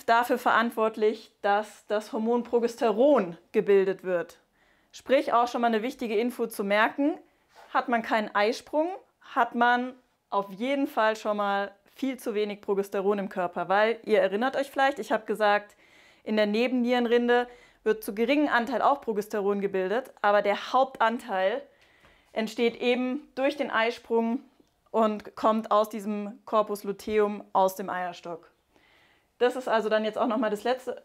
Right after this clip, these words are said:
nee, das vorletzte, was wir uns anschauen. Also Progesteron ist ewig lang, ganz niedrig und nach dem Eisprung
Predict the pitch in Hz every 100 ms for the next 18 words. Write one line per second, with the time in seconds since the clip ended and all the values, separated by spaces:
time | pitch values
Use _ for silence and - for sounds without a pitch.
0 | _ 220 208 190 254 262 294 294 240 254
1 | 208 - 285 - 311 202 196 233 220 220
2 | 214 233 269 262 202 - - - _ -
3 | - _ - 285 311 277 277 226 240 247
4 | 269 - _ _ - 233 277 269 233 269
5 | - 269 269 - _ _ - _ 226 214
6 | 233 254 294 294 269 226 226 233 - 220
7 | 220 220